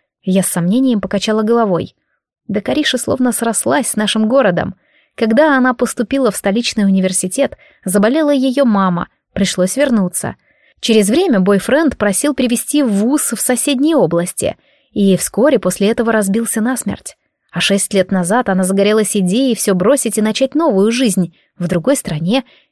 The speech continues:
и ей вдруг подарили парикмахерскую. Чем больше я рассказывала,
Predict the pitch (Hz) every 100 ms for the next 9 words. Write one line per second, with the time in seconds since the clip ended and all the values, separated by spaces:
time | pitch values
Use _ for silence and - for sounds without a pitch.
0 | _ _ 202 214 185 220 339 330 285 311
1 | - 262 233 202 214 277 277 277 285 -
2 | 233 208 160 - - - - 170 - -
3 | _ _ _ _ _ _ _ _ - 226
4 | 254 339 - 254 262 240 - 269 226 175
5 | 160